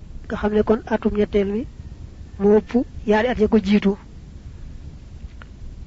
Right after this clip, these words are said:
Kon dañuy seet at mu ne nam toll woon, ñu génne ci asaka ju toll noona. Atum njëkk ma mu doonoon téeméeri junni, ñu génneel ko asakay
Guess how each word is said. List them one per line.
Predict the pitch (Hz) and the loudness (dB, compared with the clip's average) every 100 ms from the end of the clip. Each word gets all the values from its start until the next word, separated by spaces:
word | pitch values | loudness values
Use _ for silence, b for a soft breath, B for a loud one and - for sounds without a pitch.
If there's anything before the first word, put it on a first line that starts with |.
| - - - - - | -10 -10 -12 -10 0
Kon | 208 | 2
dañuy | 214 220 226 | 4 2 2
seet | - 226 | 2 0
at | - | 0
mu | 196 226 | 0 2
ne | 202 - - - - - - - - - - - - - | 2 -2 -10 -10 -14 -10 -10 -10 -18 -18 -18 -16 -14 -2
nam | 208 | 0
toll | 214 226 214 | 6 8 8
woon, | 202 208 269 - - - - - - - | 6 2 -8 -14 -14 -16 -16 -16 -14 -8
ñu | 208 | -4
génne | 190 220 220 | 2 4 4
ci | |
asaka | 294 - - | 0 0 -4
ju | 190 | 2
toll | 233 214 | 4 4
noona. | 202 196 190 - - - - - - - - - - - - - - - - - - - - | 2 0 -8 -14 -14 -14 -12 -12 -14 -14 -16 -16 -16 -14 -16 -14 -14 -12 -12 -12 -14 -16 -8
Atum | 214 185 | -6 0
njëkk | 202 - | 2 2
ma | 214 240 - - - | 2 0 -2 -12 0
mu | 208 | 6
doonoon | 226 226 | 8 6
téeméeri | - 220 214 208 185 | 6 6 6 2 0
junni, | 202 202 - - - - - - - - - - - - | -2 -2 -10 -14 -16 -16 -16 -16 -16 -14 -12 -12 -12 -2
ñu | 202 | 2
génneel | 202 220 208 | 4 6 6
ko | 269 | 4
asakay | 269 - 208 202 | 2 0 0 0